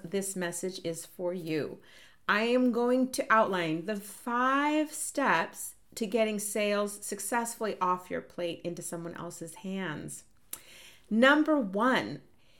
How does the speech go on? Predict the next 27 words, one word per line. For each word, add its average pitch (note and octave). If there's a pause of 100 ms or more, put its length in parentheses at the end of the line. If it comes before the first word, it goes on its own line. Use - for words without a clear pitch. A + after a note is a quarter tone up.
(320)
you'll A#3+
want C4+
to F#4+
acknowledge A3
that F#3
if F#3+
you A3
do B3
not A3
invest G3
the G3+
right F#3
time F#3+
and F3+
planning F#3
process C4+ (360)
in A3
this A3
transition, G3
that G#3
you G#3
will G#3
lose F#3+ (100)
a G3+
lot F#3+ (140)
of C4
time G3+